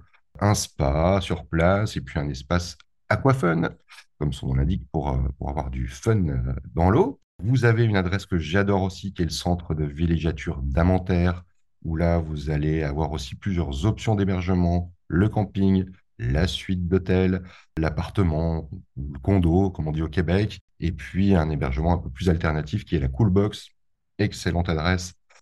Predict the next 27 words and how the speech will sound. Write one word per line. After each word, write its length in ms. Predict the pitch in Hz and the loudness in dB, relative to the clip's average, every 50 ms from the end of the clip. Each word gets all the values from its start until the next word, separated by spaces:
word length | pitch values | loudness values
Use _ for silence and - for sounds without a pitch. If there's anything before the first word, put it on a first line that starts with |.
| _ _ - | _ _ 2
L'Auberge 800 | - 98 104 113 123 127 123 110 98 107 117 123 117 98 92 98 | 4 6 8 8 8 8 8 6 4 4 4 4 4 2 0 0
des 340 | 98 101 101 92 87 90 113 135 | 0 0 0 -2 -2 0 2 2
Îles. 340 | 139 120 98 82 78 71 - - - _ - | 4 4 4 2 2 -2 -4 -8 -14 _ -2
Alors 420 | - 85 85 80 67 65 65 67 67 - - | 0 2 2 2 2 -2 -4 -6 -8 -12 -8
là, 460 | - 82 87 90 92 92 95 - - - _ _ _ _ _ _ _ _ _ _ - | -4 0 2 4 4 4 2 0 -4 -12 _ _ _ _ _ _ _ _ _ _ 0
allez-y 300 | 95 98 98 90 98 104 | 2 2 2 2 0 -4
pour 180 | - - 82 | -4 -2 -2
la 120 | 80 78 78 | 0 0 0
vue 340 | 78 80 85 92 90 85 82 | -2 -2 -2 0 0 0 0
sur 220 | - - - 78 | -2 -4 -6 -6
le 180 | 73 - 90 92 | -2 0 2 4
lac 180 | 85 85 85 | 4 4 2
Saint-Jean. 680 | - - - 85 82 78 85 92 95 101 104 110 110 - - | 0 0 0 0 2 2 2 2 2 2 2 0 -2 -4 -8
C'est 400 | - - - - 87 82 - 87 | -12 -14 -8 -6 -6 -4 -2 0
un 120 | 80 80 | 0 0
endroit 280 | 82 78 73 78 82 78 | 0 0 0 -2 -4 -4
qui 300 | - - - 73 71 71 | -6 -8 -10 -10 -8 -8
dispose 380 | 73 67 - - - - 76 | -10 -10 -12 -14 -10 -8 -8
aussi 200 | 67 67 - - | -6 -6 -8 -10
de 60 | - | -8
sa 100 | - - | -8 -8
propre 480 | - - - _ - 85 - - - - - - _ | -10 -10 -14 _ -8 -8 -6 -4 -6 -8 -8 -10 _
plage 300 | - 65 65 65 67 65 | -4 -2 0 0 0 -2
privée. 500 | - - 104 101 98 104 107 110 107 101 - - - - _ _ _ _ - | -4 -4 -2 0 2 2 2 2 2 0 -4 -10 -20 -20 _ _ _ _ -8
Vous 160 | 76 71 71 | -6 -2 -2
avez 340 | 76 71 67 76 78 - - - - - | 0 0 0 0 0 0 -2 -6 -8 -6
une 260 | 71 73 73 69 | -4 -4 -2 -4